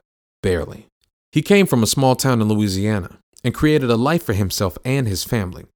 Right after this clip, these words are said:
with nothing but a hope and a prayer. So I've decided that this Father's Day, my gift to him will be a thank you.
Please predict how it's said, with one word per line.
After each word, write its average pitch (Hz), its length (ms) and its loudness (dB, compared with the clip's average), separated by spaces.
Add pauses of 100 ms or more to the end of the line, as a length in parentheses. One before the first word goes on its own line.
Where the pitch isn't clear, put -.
(140)
with 98 160 -6
nothing 107 480 0
but 85 100 -6
a 82 60 -4
hope 120 340 -4 (340)
and 98 100 -4
a 98 40 -6
prayer. - 440 -8 (1400)
So - 300 -4
I've 170 200 0
decided 95 420 0
that 82 160 -8
this 131 160 0
Father's 151 340 -4
Day, 160 280 -2 (300)
my 165 140 0
gift 131 260 -2
to 107 60 -2
him 135 200 0
will 95 80 -2
be 85 160 -6
a 78 40 -6
thank - 440 -8
you. - 120 -16